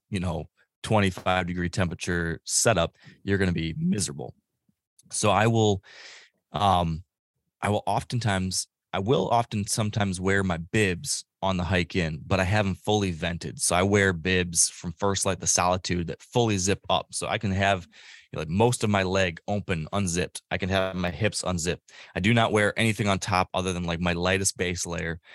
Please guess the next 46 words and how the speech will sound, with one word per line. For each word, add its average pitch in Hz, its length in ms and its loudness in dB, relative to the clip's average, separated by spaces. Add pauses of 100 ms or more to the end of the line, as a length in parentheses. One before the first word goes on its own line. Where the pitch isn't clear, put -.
(180)
Um, 78 440 0
so - 160 0
I'm 90 80 0
usually 131 240 4
freezing 110 540 2
when 90 100 0
I 90 40 2
get 90 140 2
out 87 100 2
of 82 60 -6
the 80 60 -6
truck, - 320 -6 (180)
and 85 80 -8
I'm 87 120 -2
not 95 200 0
very 90 240 0
happy 90 320 -2
for 85 120 -10
those 87 180 -4
first 90 240 -4
couple 87 180 -4
minutes 82 260 0
until 82 200 -2
you, 82 140 -2 (260)
until 92 180 2
you 85 80 0
start 78 240 -2
walking. 87 400 -2 (300)
But - 120 -2
most 117 300 2
of 104 60 2
my 95 140 2
body 90 300 0
heat 117 180 -4
is 78 160 -8
upper 85 200 -4
body 78 220 0
heat. 78 200 -6
Like, 85 100 -2
I 98 40 2
don't 110 140 0
sweat 104 240 2
a 101 40 4
lot 98 200 4
down 87 200 -2
low, 120 280 2